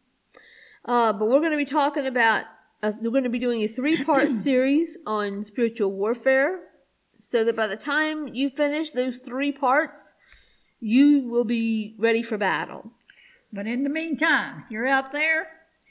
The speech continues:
Speaker 2: I'm gonna suggest to you that you keep yourself covered under the blood of Jesus every day.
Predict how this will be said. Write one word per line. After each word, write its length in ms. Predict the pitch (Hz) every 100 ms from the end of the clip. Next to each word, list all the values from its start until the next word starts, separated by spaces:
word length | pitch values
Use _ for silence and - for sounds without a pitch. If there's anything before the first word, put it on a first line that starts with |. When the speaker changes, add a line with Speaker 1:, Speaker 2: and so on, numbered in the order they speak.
| _ _ _ _ _ _ -
Speaker 2:
I'm 160 | 202 254
gonna 140 | 311
suggest 560 | - 254 254 330 320 -
to 60 |
you 260 | 262 262 214
that 160 | 220
you 180 | 220 254
keep 260 | 220 285 -
yourself 540 | 294 294 311 277 -
covered 420 | - 320 262 214
under 200 | 214 220
the 140 | 202 202
blood 440 | 202 240 269 285
of 200 | 262 196
Jesus 580 | 165 262 247 - 185 180
every 280 | 214 202 208
day. 420 | 208 185 175 180